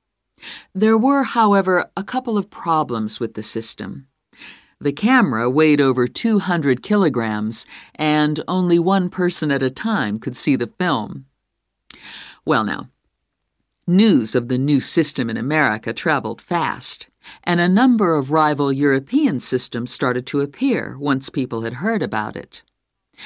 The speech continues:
The single problem with all the systems was they couldn't really project the film onto a screen,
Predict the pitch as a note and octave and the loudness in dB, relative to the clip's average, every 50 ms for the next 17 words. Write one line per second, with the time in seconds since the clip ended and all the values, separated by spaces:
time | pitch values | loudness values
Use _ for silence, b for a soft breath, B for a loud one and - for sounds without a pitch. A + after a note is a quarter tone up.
0 | B B B B B _ - G3+ G3 - - - C4+ D4 D4+ C#4+ D4 C4 C4 - | B B B B B _ 0 2 2 2 4 4 4 4 4 4 2 0 -2 -2
1 | - G3+ G3 F#3+ F#3 F3 E3 D3 C#3 C3 C3 - - - F3+ F#3 G3 G3+ F#3+ C#3 | 0 2 2 4 2 2 0 0 0 -2 -2 -6 -4 -2 2 2 4 4 2 2
2 | B2+ A#2+ - - - A2+ G#2+ - - - A2 A2 A2 B2 - B B B B B | 0 -2 -2 -2 -2 -2 -2 -4 -6 -6 -6 -6 -4 -4 -6 B B B B B
3 | - - F#3 F#3 F#3 F3 - - - - F#3+ E3+ F#3 F#3 - - - B3+ B3 C4 | -2 2 2 4 4 4 2 0 -2 -2 0 0 0 0 0 -2 -2 0 2 2
4 | B3+ - G3 F#3+ G3 G3+ F#3 F#3+ F#3 - - D#3 D3 - E3 D#3 D3+ D3+ _ - | 0 0 2 2 4 4 4 2 2 0 -4 -4 -2 0 0 -2 -2 -2 _ -6
5 | D3 C3+ - _ - F#3 E3+ D3+ C3 A#2+ A#2+ B2 - C3+ B2+ B2+ B2+ - C3 C3 | -6 -6 -6 _ -2 0 0 0 0 0 -2 -2 -2 -2 -2 -2 -2 -2 -4 -2
6 | B2 - - - - - F#3+ G3 F3 C3 G#2+ G2+ G2 - C3+ | 0 0 0 0 0 0 0 0 0 0 -2 -6 -6 -8 -12